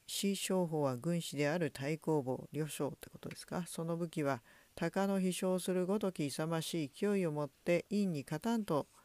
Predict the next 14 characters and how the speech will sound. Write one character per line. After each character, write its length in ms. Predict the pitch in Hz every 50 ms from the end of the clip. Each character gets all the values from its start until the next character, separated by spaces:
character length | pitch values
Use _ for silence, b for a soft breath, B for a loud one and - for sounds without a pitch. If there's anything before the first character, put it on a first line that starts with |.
| B B
す 180 | - - 160
る 220 | 147 151 143 - -
あ 140 | - 151 160
の 120 | 180 185
武 200 | 180 175 175 180
王 80 | 170 147
を 100 | 135 127
助 320 | - - 131 127 - - -
け 120 | 170 156
る。 120 | 135 117 - _ b b b b b b b b b -
戻 220 | 151 147 139 139
り 100 | 131 131
ま 140 | 123 127 127
す。 220 | 117 - - -